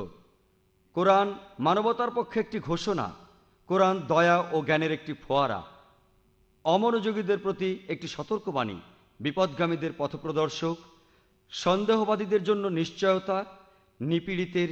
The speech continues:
সান্ত্বনার বাণী, আর হতাশাগ্রস্তদের আশার আলো। আসুন এবার আলোচনা করি যে কেন পশ্চিমারা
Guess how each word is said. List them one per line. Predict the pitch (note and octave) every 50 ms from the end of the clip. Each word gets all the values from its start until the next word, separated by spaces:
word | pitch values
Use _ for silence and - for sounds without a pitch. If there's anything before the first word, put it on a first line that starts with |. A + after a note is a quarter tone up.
| E3+ -
সান্ত্বনার | - D3+ D3+ D#3+ D3 - E3+ E3 E3 D#3+ D#3+ D3+ C#3
বাণী, | D3+ D3+ D#3 D#3 D#3+ F#3+ - - - _ _ _ _ -
আর | - C3 C3 C3 B2+ A2+
হতাশাগ্রস্তদের | C3+ D3+ - F#3 - F#3 E3 C#3 D3+ D#3 C#3 - - D3 C3 C#3 C3 A#2+ A#2+ - - - _ - A2+
আশার | A#2+ - - - D#3 C3 G#2+
আলো। | G2+ F2 F2 D#2 C#2+ - _ _ _ _ _ _ _ _ _ _ _ _ _ _ _ _ _ _ _ _ _ _ _ _ _ _ _ _ _ _ _ -
আসুন | D3+ F3 E3+ - G#3+ A3+
এবার | A3+ A3 G#3 F3+
আলোচনা | E3 E3+ F3 F#3+ F#3 F#3 F3+ E3
করি | E3+ E3+ G#3 - - - _ _ _ _ _ _ _ _ _ _ _ _ _ -
যে | A2 C#3 D3 C3 A2+ G#2+ - - - - _ _ _ _ -
কেন | F3+ F#3+ G#3+ A#3 A#3 F#3 C3 F#2+ - - - - _ _ _ _ _ _ _ -
পশ্চিমারা | G3 G3+ G3+ - - G#3+ G#3+ G#3 G3+ G3 G3